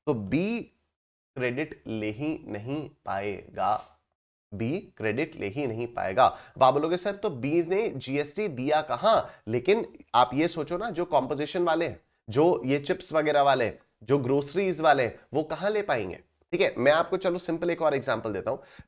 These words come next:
सपोज मैं अपना रजिस्ट्रेशन कंपोजिशन स्कीम में करवाता हूं, ठीक है, मैं अपना रजिस्ट्रेशन कंपोजिशन स्कीम में करवाता हूं और मैं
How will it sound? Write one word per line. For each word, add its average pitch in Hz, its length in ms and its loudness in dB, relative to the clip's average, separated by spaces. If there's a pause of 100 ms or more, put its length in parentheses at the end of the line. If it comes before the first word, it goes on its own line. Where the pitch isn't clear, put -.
सपोज 170 300 -2
मैं 151 160 0
अपना 175 220 -2
रजिस्ट्रेशन 139 600 -4
कंपोजिशन 131 520 -4
स्कीम 147 260 -6
में 135 100 -2
करवाता 85 340 -6
हूं, - 100 -20 (260)
ठीक 135 80 -6
है, 190 60 0
मैं 127 200 2
अपना 151 220 0
रजिस्ट्रेशन 147 600 -4
कंपोजिशन 123 520 -4
स्कीम 139 220 -4
में 135 100 -4
करवाता 92 320 -2
हूं 202 80 2 (360)
और 160 140 6
मैं 165 320 4